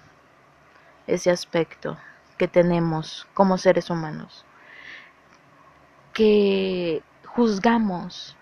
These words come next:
o prejuzgamos sin conocer. O sea, simplemente porque la persona, en este caso, se equivocó en un trámite,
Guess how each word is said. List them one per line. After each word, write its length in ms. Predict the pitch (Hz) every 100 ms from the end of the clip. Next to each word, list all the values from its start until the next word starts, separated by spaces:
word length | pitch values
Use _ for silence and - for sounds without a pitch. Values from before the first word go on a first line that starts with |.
| -
o 100 | 175
prejuzgamos 1160 | - 180 - 180 175 196 190 165 180 - - - _ _ _ _ _ _ _ _ _ _ _ _ _ _ - _ _ _
sin 280 | - - 214
conocer. 600 | 208 196 185 - 175 - - - _ _ _ _ _ _ _ _ _ _ _ _ _ _ _
O 60 | 190
sea, 120 | 196
simplemente 600 | 190 285 349 320 285 277
porque 320 | 285 240 - 196
la 120 | 190
persona, 1500 | - 185 185 208 226 247 240 233 208 190 170 160 156 156 160
en 120 | 165
este 280 | 165 - 208
caso, 360 | - 196 185 175
se 140 | -
equivocó 720 | 165 - 156 156 - 160 160 160
en 420 | 160 160 160 160
un 200 | 180 190
trámite, 600 | 196 190 190 175 -